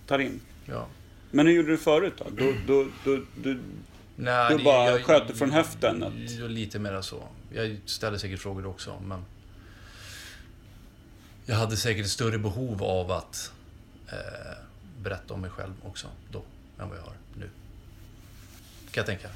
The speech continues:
Speaker 2: Alltså, nu har jag ju... Nu någonstans så har jag ju märkt att det generellt sett blir väldigt trevligt om man bara ställer lite frågor.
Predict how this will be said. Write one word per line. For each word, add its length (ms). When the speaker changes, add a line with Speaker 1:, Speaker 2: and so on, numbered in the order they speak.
Speaker 2:
Alltså, 180
nu 180
har 120
jag 100
ju... 420
Nu 180
någonstans 420
så 160
har 220
jag 100
ju 100
märkt 520
att 240
det 100
generellt 360
sett 460
blir 300
väldigt 340
trevligt 540
om 440
man 160
bara 180
ställer 280
lite 160
frågor. 260